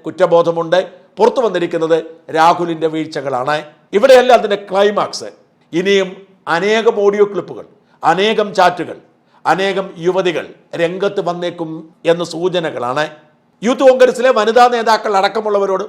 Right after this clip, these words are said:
പലരോടും സംസാരിച്ചു. അനേകം പേർക്ക് രാഹുലിൽ നിന്നും ഇത്തരം അനുഭവമുണ്ടത്രേ. ആരെയും രാഹുൽ പോയി റേപ്പ് ചെയ്തിട്ടില്ല. എന്നാൽ എല്ലാവരോടും അവർ മാത്രമാണ് ഇഷ്ടക്കാരി എന്ന തരത്തിൽ അവരോട് ബന്ധം സ്ഥാപിച്ച് ആ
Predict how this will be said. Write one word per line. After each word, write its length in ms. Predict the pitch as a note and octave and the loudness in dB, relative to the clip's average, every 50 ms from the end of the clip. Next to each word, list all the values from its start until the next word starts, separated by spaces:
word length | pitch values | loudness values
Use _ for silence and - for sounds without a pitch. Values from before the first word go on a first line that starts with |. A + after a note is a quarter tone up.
| - | -4
പലരോടും 380 | F#3 F3+ F#3+ F#3 F#3+ F3+ E3+ E3 E3 | -2 -2 -2 -2 -2 -4 -6 -8 -10
സംസാരിച്ചു. 460 | D#3 C#3+ - - C#3+ C3+ A#2 C#3+ D3 D#3 D3+ - _ _ _ _ _ _ _ _ _ - D#3+ E3 | -12 -6 -4 -4 -4 -4 -4 -6 -6 -6 -6 -12 _ _ _ _ _ _ _ _ _ -4 -4 -2
അനേകം 320 | E3+ G3 A3 A3 A3+ A3 G3 | 0 0 0 0 0 -2 2
പേർക്ക് 240 | G3 F#3 F3 F3+ F3+ E3 | 2 2 2 2 -2 0
രാഹുലിൽ 360 | E3+ E3+ E3+ E3 G3 F3+ F3 F3 | 0 0 2 0 0 -2 -2 -6
നിന്നും 180 | F3 E3+ E3+ E3+ - - | -6 -8 -10 -12 -12 -16
ഇത്തരം 240 | C#3 - F3 E3+ E3 E3 - - D#3+ | -8 -6 -6 -6 -6 -8 -14 -12 -10
അനുഭവമുണ്ടത്രേ. 760 | D#3+ E3+ D#3 D#3 D#3+ D#3+ D#3+ D3+ C#3 C3 C3 - C#3 C#3+ D3 - - - _ _ _ _ _ _ - - | -8 -8 -4 -4 -4 -4 -6 -10 -10 -10 -10 -6 -4 -4 -4 -4 -10 -20 _ _ _ _ _ _ -6 2
ആരെയും 380 | C#3 E3+ F#3+ G#3 G#3 G#3 G#3 G3+ G3 | 4 6 6 8 6 4 4 4 2
രാഹുൽ 240 | G3 F#3+ F#3 F#3 F3+ F#3 - | 2 4 2 0 -4 -4 -4
പോയി 140 | F3+ F#3 F#3 F3+ E3 | -2 0 0 2 2
റേപ്പ് 300 | E3+ F3 F#3 F3 F3+ F#3+ E3 D#3+ | 0 0 0 -2 -4 -8 -6 -6
ചെയ്തിട്ടില്ല. 380 | D#3 D3 D3 - A#2 B2+ C#3 D3 D#3+ - - - _ _ _ _ _ _ _ - | -4 -6 -6 -8 -6 -2 0 0 0 0 -4 -20 _ _ _ _ _ _ _ -6
എന്നാൽ 260 | E3 E3+ F#3 F#3 G3 G3 - - D#3+ | -4 0 0 -2 -2 -2 -2 -2 -2
എല്ലാവരോടും 720 | E3+ F#3 F#3+ G3 G#3+ A#3 A#3+ A3+ G#3+ F3+ D#3+ D#3 F3+ F#3+ F#3 - - _ _ _ - - F#3 | 0 4 4 6 6 6 6 4 4 4 2 0 -2 -4 -4 -10 -20 _ _ _ 0 4 4
അവർ 180 | G#3+ A3+ C4+ D4 C#4+ C#4 C4 | 6 6 6 4 4 4 4
മാത്രമാണ് 600 | B3 B3+ B3 B3 B3+ A#3 A3+ A3+ G#3 G#3 G3+ G3+ A3 - - - _ - G3 | 4 4 4 2 0 2 2 4 4 2 2 0 -6 -8 -14 -20 _ -10 -10
ഇഷ്ടക്കാരി 760 | F3+ - - - G#3+ G#3 G#3+ - F#3+ F#3 F#3 F3+ G3+ G3+ E3 A2+ G#2+ - - - E3+ F3+ | -8 -8 0 0 0 0 2 2 4 4 4 4 2 0 -2 -4 -8 -14 -12 -6 -6 -4
എന്ന 120 | F#3 F#3 E3 | -4 -2 -2
തരത്തിൽ 340 | E3 D#3 D#3 D3+ - F#3 D#3 G#2+ - - - _ _ _ _ _ _ _ - | -2 -2 -2 -2 -2 -4 -4 -4 -10 -16 -20 _ _ _ _ _ _ _ 0
അവരോട് 360 | - F3+ G#3 A#3+ C4 C#4 B3+ B3+ A3+ | 2 4 4 6 4 4 4 4 2
ബന്ധം 240 | A3 G#3+ G#3+ G#3+ G#3 - | 2 0 0 -4 -6 -2
സ്ഥാപിച്ച് 440 | - G3 F3+ E3 E3 D#3 - F#3+ F#3 D3+ - - - - _ _ _ _ _ _ - | 0 2 2 2 0 -2 0 2 0 0 0 -6 -20 -20 _ _ _ _ _ _ -6
ആ 120 | - D#3 | 0 2